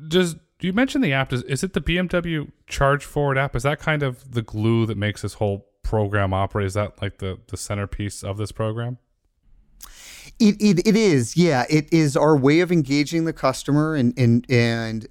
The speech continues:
Speaker 2: uh, building that confidence that they can let us shift their charging time and still have the, the vehicle be full. Behind that,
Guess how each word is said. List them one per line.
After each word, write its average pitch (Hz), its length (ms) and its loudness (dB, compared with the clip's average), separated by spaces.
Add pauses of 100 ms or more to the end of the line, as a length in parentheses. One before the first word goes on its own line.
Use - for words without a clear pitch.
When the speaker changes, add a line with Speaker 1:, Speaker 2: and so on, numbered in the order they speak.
Speaker 2:
uh, 110 360 -4 (460)
building 151 520 4
that 123 260 0
confidence 139 760 0
that 110 180 -2
they 117 180 2
can 117 400 0 (340)
let 131 280 4
us 151 120 2
shift 147 300 0
their 120 160 2
charging 113 420 0
time 104 400 -6
and 107 120 -12
still 123 200 0
have 107 160 2
the, 101 120 -8 (120)
the 110 140 0
vehicle 104 340 -2
be 98 160 -12
full. 92 380 -8 (480)
Behind 190 580 2
that, 98 400 0